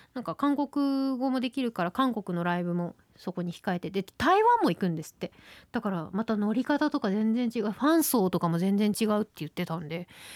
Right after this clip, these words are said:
なんかそこの新しい発見も含めて、また来年もね、まあ、来年なのか再来年なのか分かんないですけど、また次の何かのタイミングでもお会いしたいななんて思います。エイルさんの新しいアルバムも、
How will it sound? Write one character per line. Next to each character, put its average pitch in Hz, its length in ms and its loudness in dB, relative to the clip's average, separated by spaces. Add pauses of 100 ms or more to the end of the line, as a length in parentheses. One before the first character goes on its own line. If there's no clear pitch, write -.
(140)
な 240 60 -2
ん - 40 0
か 202 100 -4
そ 214 100 -4
こ 233 140 2
の 240 140 4
新 240 260 0
し - 160 -10
い - 20 2
発 196 280 -2
見 220 180 2
も 214 80 4
含 277 200 0
め 254 100 4
て、 196 100 -2
ま 185 100 0
た 185 100 -2
来 254 200 2
年 277 280 0
も 302 100 0
ね、 349 220 -2 (360)
ま 226 80 0
あ、 220 40 2
来 254 200 4
年 254 220 4
な 277 100 4
の 254 120 4
か 208 140 2
再 233 140 2
来 254 160 4
年 262 160 4
な 285 80 6
の 254 80 4
か 220 120 0
分 202 40 2
か 262 140 0
ん 247 60 0
な 226 60 0
い 202 60 0
で 190 80 -2
す - 80 -6
け 202 80 -4
ど、 190 60 -2
ま 190 120 0
た 208 120 -4
次 233 300 0
の 202 220 2
何 202 220 0
か 180 100 -2
の 175 120 0
タ 208 160 2
イ 208 60 4
ミ 208 100 6
ン 208 80 4
グ 208 80 4
で 208 100 4
も 170 220 2 (280)
お 185 120 2
会 185 80 4
い 185 40 0
し - 40 -12
た 190 160 0
い 180 80 0
な 180 180 0
な 170 140 -4
ん 170 80 -8
て - 280 -12
思 160 240 -2
い 165 60 -2
ま 175 160 -2
す。 - 120 -8
エ 233 120 2
イ 277 60 4
ル 240 80 0
さ 214 120 -4
ん 180 60 -2
の 160 160 -6
新 202 200 -4
し - 80 -8
い 220 40 -2
ア 180 100 0
ル 180 120 0
バ 202 100 4
ム 202 140 4
も、 196 260 2